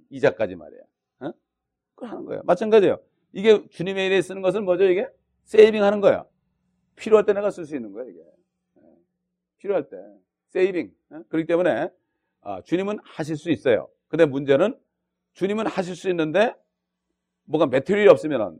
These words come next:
어, 들여진 게 없으면은 안 못한단 말이에요. 예? 은행에서 아무리 이자를 주고 싶어도 넣어놓은 게 없으면 못한단 말이에요. 그게 묻잖아요. "체킹 어카운트하고 세이빙 어카운트 있냐고?" 하면, "어, 세이빙 없다." 난 항상 세이빙 없다 그러죠, 물론. 근데 세이빙도 있고 체킹도 있는 사람은,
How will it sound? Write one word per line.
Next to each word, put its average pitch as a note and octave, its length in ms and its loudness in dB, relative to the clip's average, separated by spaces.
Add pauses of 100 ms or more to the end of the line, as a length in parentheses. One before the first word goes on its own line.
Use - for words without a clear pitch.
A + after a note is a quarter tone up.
(100)
어, - 180 -14
들여진 G3 360 4
게 G3+ 60 2
없으면은 G3 440 -2
안 G#3+ 160 -4
못한단 G3 400 0
말이에요. F#2+ 260 -8 (220)
예? A#2+ 60 -20 (340)
은행에서 G3 300 0
아무리 F#3 340 0
이자를 F3+ 200 6
주고 F3+ 140 -2
싶어도 F#3 480 -2 (540)
넣어놓은 G3 380 0
게 G3 80 4
없으면 G3 220 -2
못한단 A#2 380 -4
말이에요. E2+ 240 -20 (640)
그게 E3+ 120 -8
묻잖아요. C#3 560 0 (360)
"체킹 D#3+ 280 0
어카운트하고 D3 540 4
세이빙 C#3+ 300 2
어카운트 C#3 260 -2
있냐고?" B2+ 260 -2
하면, A#2+ 180 -10
"어, G#2+ 280 -6 (300)
세이빙 B2 300 -6
없다." G#2+ 240 -8
난 C#3 160 -4
항상 C3 240 -14
세이빙 B2 300 -12
없다 G2+ 200 -14
그러죠, F#2+ 200 -12
물론. E2+ 420 -20
근데 B2+ 300 -10 (540)
세이빙도 D3+ 580 0
있고 F3 280 -4
체킹도 - 380 -10
있는 A#2 160 -4
사람은, F#2 400 -8